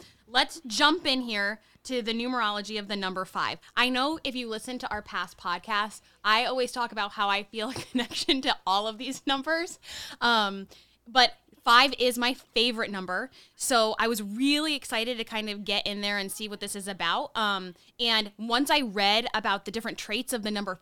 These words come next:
five, uh, like personality traits and stuff, I was like, "Oh, I'm such a five." <laughs> So, all right, uh, this is what I had written down here in terms of, like, talking about the number five, and, like, we just tie it into the two cards here.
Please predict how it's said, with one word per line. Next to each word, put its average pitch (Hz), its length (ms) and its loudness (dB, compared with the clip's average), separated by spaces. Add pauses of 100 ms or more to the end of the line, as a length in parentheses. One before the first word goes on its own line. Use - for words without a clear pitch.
five, 214 520 0 (280)
uh, 190 320 4
like 190 140 -6
personality 262 540 0
traits 269 240 -8
and 254 80 -14
stuff, 254 180 -10
I 220 160 4
was 226 120 -2
like, 220 180 0 (440)
"Oh, - 420 -10 (300)
I'm 208 300 0
such - 420 -6
a 190 60 -8
five." 143 460 -4 (280)
<laughs> 453 120 8 (1000)
So, 302 60 6
all 269 200 4 (400)
right, 254 240 6 (180)
uh, 269 400 8
this 339 140 -2
is 392 120 -2
what 320 100 2
I 285 100 6
had 277 300 -2
written 247 220 -2
down 220 200 0
here 254 220 -6
in 240 100 -6
terms 220 280 -8
of, 208 100 -8
like, 196 200 -4
talking 220 340 -4
about 214 180 -6
the 202 60 -4
number 202 240 -4
five, 196 340 2
and, 208 80 -8
like, 202 100 -6
we 196 60 -10
just 202 180 -12
tie 190 220 0
it 190 80 -2
into 196 200 -8
the 190 120 -8
two 208 180 -12
cards 190 400 -8
here. 302 280 -6